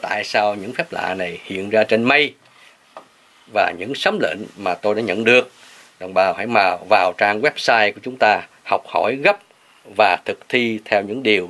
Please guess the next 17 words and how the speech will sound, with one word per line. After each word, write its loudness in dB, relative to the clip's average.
tôi 2
hướng 4
dẫn 2
và 4
chỉ -2
dạy. 4
Vì -8
đây 2
là 0
lệnh 0
của -8
Thượng -2
Đế. 4
Tôi 4
chỉ -6
là 4
người -2